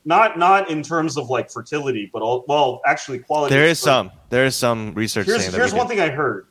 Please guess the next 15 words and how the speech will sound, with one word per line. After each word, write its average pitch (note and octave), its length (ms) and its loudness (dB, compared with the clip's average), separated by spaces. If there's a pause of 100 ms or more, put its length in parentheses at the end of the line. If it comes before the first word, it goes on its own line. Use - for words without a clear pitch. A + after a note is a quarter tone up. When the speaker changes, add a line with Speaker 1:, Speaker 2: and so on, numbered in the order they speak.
Speaker 1:
is B2+ 640 -2
outside D#3+ 640 0
of A#2+ 180 -8
Down A#2+ 240 -4
syndrome, C#3+ 580 -12 (440)
most D3 500 0
of E3+ 160 -2
the D3+ 80 -4
genetic B2 480 -4 (560)
risks, - 640 -6 (540)
uh, G#2 600 2
for A2 220 -6
babies G#2+ 760 -8
comes A#2 260 -6
from G#2 440 -8